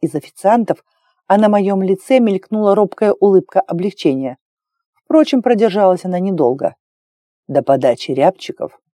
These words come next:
десять минут», провозгласил Томаса, а мне захотелось зарыдать и спрятаться куда-нибудь, где бы меня точно не нашли. «Держись, Мими, с рябчиками будет легче»,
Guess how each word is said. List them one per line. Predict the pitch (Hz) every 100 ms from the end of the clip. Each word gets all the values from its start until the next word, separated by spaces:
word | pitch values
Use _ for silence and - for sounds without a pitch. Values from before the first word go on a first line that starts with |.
| _
десять | 139 160 196 135 -
минут», | 117 113 123 - _ _ _ _ _
провозгласил | - 214 175 185 - 165
Томаса, | 151 190 208 - - 180 _ _ _ _
а | -
мне | 170 175 170
захотелось | 165 170 - 190 175
зарыдать | 151 180 175 214 240
и | 214
спрятаться | - - 143 151 -
куда-нибудь, | 156 170 156 160 160 - _ _ _ -
где | 190 202
бы | 185
меня | 170 190 233
точно | 170 165 -
не | 170 170
нашли. | 175 - 139 117 _ _ _ _ _ _ _ _ _ _
«Держись, | - 123 220 202 139 127 -
Мими, | 175 175 165 127
с | -
рябчиками | 196 247 - - - 175
будет | 180 254 240 180
легче», | 185 - - 160